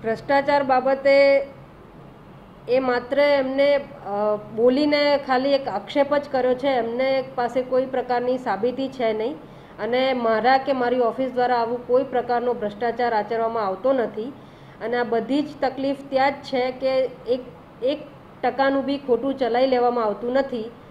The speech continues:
એ બાબતે જ આવો ખોટો વિરોધ તેમના દ્વારા દર્શાવી રહ્યા છે.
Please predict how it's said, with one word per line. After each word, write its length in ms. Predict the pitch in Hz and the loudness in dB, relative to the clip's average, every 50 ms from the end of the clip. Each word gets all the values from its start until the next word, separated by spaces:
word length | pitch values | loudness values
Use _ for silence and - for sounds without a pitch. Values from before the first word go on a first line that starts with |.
| - - - - - - - - - | -20 -20 -20 -20 -20 -20 -20 -12 -4
એ 80 | - 240 | -2 0
બાબતે 520 | 240 254 254 240 - 262 - 262 269 277 | 2 2 2 2 2 0 2 4 4 4
જ 80 | 277 269 | 2 2
આવો 340 | - - 214 226 233 247 254 | -4 -4 -2 0 2 2 0
ખોટો 380 | 247 247 247 233 220 247 262 262 | 0 0 -2 -2 2 2 2 2
વિરોધ 340 | 226 226 220 226 254 262 247 233 - - - - - - - - - | 2 0 2 4 2 2 2 -2 -12 -14 -18 -20 -20 -20 -18 -10 -4
તેમના 280 | 226 226 226 233 247 247 | -2 -2 0 2 0 2
દ્વારા 300 | 226 233 233 233 240 240 | 2 2 2 2 2 0
દર્શાવી 500 | 214 202 202 202 - 247 226 214 226 214 | 0 -2 -4 -2 -2 -2 -2 -2 -2 -4
રહ્યા 260 | 202 196 190 180 180 | -4 -4 -4 -6 -8
છે. 180 | 180 - 185 | -10 -12 -16